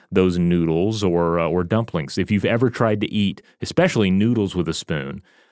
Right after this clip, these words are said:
uh, but even a dumpling can become a, um, a, a complete comedy of errors if you're, 'cause a dumpling can tend to be a little slippery and you're trying to, like, balance it on the spoon. No, you're better off grabbing it with the chopsticks.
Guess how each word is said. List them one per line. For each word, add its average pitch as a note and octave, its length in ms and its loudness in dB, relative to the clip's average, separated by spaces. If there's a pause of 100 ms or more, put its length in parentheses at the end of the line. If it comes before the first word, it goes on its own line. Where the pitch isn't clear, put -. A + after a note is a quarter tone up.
(140)
uh, F2+ 160 0
but B2+ 120 2
even G#3+ 200 2
a B2+ 40 0
dumpling G2+ 640 0
can - 220 -4
become F2+ 340 0
a, D2+ 220 -2
um, D#2+ 360 -6
a, F2+ 140 -6
a E2+ 140 -6
complete - 420 -2
comedy F2+ 400 0
of D#2+ 140 -2
errors D#2+ 560 -2
if E2+ 120 -4
you're, F2+ 100 -2
'cause F#2 300 -4
a E2+ 120 -2
dumpling G2+ 420 0
can F#2 120 -4
tend F#2 180 0
to E2 40 0
be F2 80 -2
a E2 60 0
little E2+ 200 -4
slippery C3+ 680 0
and G2 80 0
you're F2 60 -2
trying F2+ 280 0
to, E2+ 140 -2 (300)
like, E2+ 180 -2
balance G#2+ 420 0
it A#2 60 0
on F#2+ 140 0
the E2+ 60 -2
spoon. C3 540 -2 (220)
No, F#2 240 0
you're F2 140 -4
better G#2 280 2
off F#2 160 0
grabbing F#2 520 0
it C#2 100 -6
with E2 120 -10
the - 60 -16
chopsticks. - 680 -10